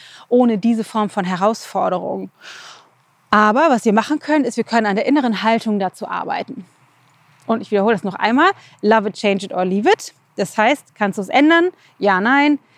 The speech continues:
Kannst du es sein lassen? Ja, nein. Wenn das beides nicht zutrifft, guck, dass du dich in irgendeiner Art und Weise in den Zustand von Liebe bringst.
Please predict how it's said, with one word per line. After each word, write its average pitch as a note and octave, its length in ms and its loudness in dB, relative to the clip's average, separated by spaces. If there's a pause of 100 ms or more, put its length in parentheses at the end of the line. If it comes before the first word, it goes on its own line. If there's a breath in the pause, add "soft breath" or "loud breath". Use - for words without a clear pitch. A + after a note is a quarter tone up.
(180 soft breath)
Kannst G#3+ 260 -2
du G3+ 60 -6
es E3 60 -12
sein B3+ 260 2
lassen? D4 480 0
Ja, G3+ 220 0
nein. G#3+ 440 0
Wenn G#3 160 -2
das A#3+ 140 0
beides C#4 340 -2
nicht - 220 -4
zutrifft, - 540 -6 (240 soft breath)
guck, C4+ 200 -2
dass A#3 180 0
du A3+ 120 0
dich G3 260 -4
in D4+ 300 2
irgendeiner B3+ 440 2
Art A3 160 0
und A3 120 -2
Weise G#3 260 2
in G3+ 120 -6
den G3+ 200 -4
Zustand G#3 420 -2
von G3+ 180 0
Liebe D4 300 4
bringst. G#3+ 440 -2